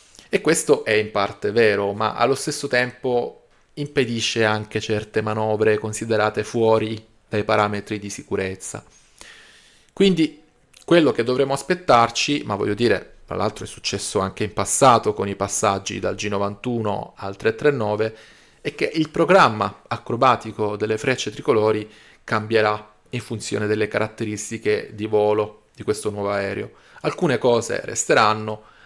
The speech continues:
altre verranno modificate ad hoc. E con questo è tutto, cari amici. Fatemi sapere cosa ne pensate nei commenti, non dimenticate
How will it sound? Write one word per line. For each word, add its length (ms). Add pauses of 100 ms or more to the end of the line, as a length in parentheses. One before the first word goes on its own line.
(100)
altre 400
verranno 760
modificate 840
ad 160
hoc. 420 (1700)
E 120
con 180
questo 320
è 100
tutto, 680
cari 280
amici. 560 (160)
Fatemi 380
sapere 580
cosa 240
ne 140
pensate 360
nei 100
commenti, 800
non 140
dimenticate 800